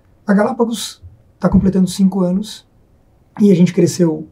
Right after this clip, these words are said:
organicamente, mas também crescemos inorganicamente com algumas aquisições e com algumas parcerias. E a gente sempre buscou,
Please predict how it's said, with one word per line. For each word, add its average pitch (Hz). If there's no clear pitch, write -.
organicamente, 170
mas 180
também 170
crescemos 170
inorganicamente 156
com 175
algumas 156
aquisições 175
e 175
com 180
algumas 170
parcerias. 156
E 185
a 160
gente 196
sempre 233
buscou, 196